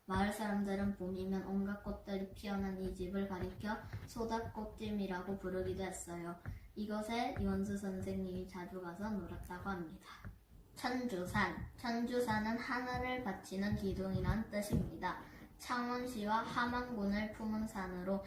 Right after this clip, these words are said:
전국에서 으뜸가는 진달래 명산입니다.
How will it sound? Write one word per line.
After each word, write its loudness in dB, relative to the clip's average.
전국에서 2
으뜸가는 -2
진달래 0
명산입니다. -2